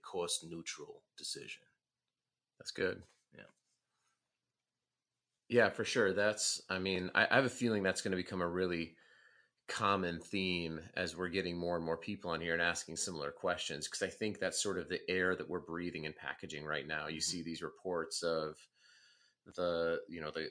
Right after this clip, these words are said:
Speaker 2: the plastic garbage patch in the Pacific and things like that. That's like, you know, I even get asked by my own family, like, "What, what is W S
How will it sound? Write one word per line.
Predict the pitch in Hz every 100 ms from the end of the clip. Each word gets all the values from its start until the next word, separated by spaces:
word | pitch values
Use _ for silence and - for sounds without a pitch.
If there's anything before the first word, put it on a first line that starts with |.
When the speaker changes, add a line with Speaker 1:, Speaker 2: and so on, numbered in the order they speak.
| -
Speaker 2:
the | 80 76 - _
plastic | - 64 - - 73 - -
garbage | 76 73 71 71 - - - - _ _ _ _ -
patch | 76 - -
in | 82
the |
Pacific | - - - - - - 67
and | 76
things | 87 82
like | 82 80
that. | 82 82 76 80
That's | 76 -
like, | 73 - - _ _ _ _ _ _
you | -
know, | -
I | 90 104
even | 95 87
get | 87
asked | 87 -
by | 82
my | 85
own | 87
family, | 80 85 101 98 -
like, | -
"What, | 82 82 87 - -
what | 87 92 87
is | 80 76 - - _ _ _ _ _
W | 95 82 80
S | 71